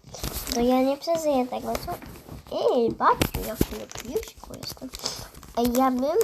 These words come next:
ten parkour, ten, bym mogła przejść tysiąc razy, jak są takie piękne kolorki, co? Oni są trochę przepiękne.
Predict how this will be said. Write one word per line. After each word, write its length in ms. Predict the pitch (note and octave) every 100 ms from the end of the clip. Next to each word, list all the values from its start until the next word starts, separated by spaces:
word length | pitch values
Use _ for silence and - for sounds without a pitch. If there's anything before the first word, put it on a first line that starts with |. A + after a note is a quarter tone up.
| - - -
ten 220 | B3+ B3+ F#4 G#4 - - - - - - - -
parkour, 680 | B3+ A#3 B3+ - C#4 E4+ G4 F4+ -
ten, 260 | - A#3+ C#4+ G#4+ - - _ _ - _ _
bym 200 | - A#3
mogła 480 | B3 B3 B3+ - A3+ -
przejść 440 | - - A#3+ B3+ - - -
tysiąc 640 | B3 B3 B3+ B3 B3 -
razy, 320 | A#3 G#3+ B3
jak 120 | B3+ B3+
są 160 | A#3
takie 320 | A#3+ A#3 -
piękne 500 | B3+ A3+ G#3+ A3+ G#3
kolorki, 680 | A#3+ A3 A#3+ A3 B3 - A#3 -
co? 60 | B3+ B3+ - - - - _ - - - - - - -
Oni 220 | A#3 A#3+
są 200 | B3+ C4
trochę 240 | B3+ B3+ B3+
przepiękne. 1400 | - - - C#4 - - - - A#3+ B3+ - B3+ G#3+